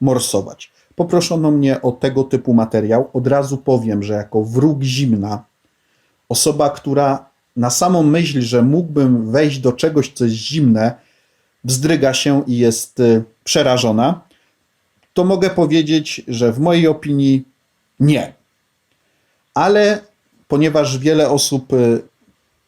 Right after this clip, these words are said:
jest o wiele odporniejsza na to zimno niż ja i to zimno im nie przeszkadza, to takie osoby oczywiście mogą się tym tematem zainteresować w sposób realniejszy niż, e, taka moja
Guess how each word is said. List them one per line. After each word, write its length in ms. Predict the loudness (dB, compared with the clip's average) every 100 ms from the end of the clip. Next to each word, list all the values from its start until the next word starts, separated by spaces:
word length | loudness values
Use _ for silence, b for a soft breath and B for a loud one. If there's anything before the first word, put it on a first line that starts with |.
| _ _ _ -6
jest 520 | 0 0 0 -2 -2 0
o 100 | 0
wiele 420 | 2 2 2 0 -4 -8
odporniejsza 680 | -6 -2 0 2 2 2 0
na 120 | 0
to 200 | 0 0
zimno 300 | 2 2 4
niż 240 | 4 2
ja 240 | 2 0 -2 B B B -6
i 100 | -2
to 140 | 0
zimno 500 | 0 2 2 2 0
im 180 | 2 4
nie 140 | 4 2
przeszkadza, 680 | -4 -4 -2 0 0 -2 -6 b b _
to 220 | 0 2
takie 340 | 0 -2 0 0
osoby 360 | 0 0 0
oczywiście 560 | -2 -4 -8 -8 -2 0
mogą 460 | 2 2 0 0 -2
się 320 | -4 -2 0
tym 160 | 0 0
tematem 560 | 2 2 2 2 2 0 _ b b _ -6
zainteresować 1000 | 0 2 2 2 0 0 0 0 -2
w 80 | -6
sposób 480 | -6 -4 -4 -4 0
realniejszy 720 | 0 2 2 2 2 0 -2
niż, 280 | 0 0 -2
e, 120 | -2
taka 280 | -2 -4 0
moja 420 | 2 2 2 0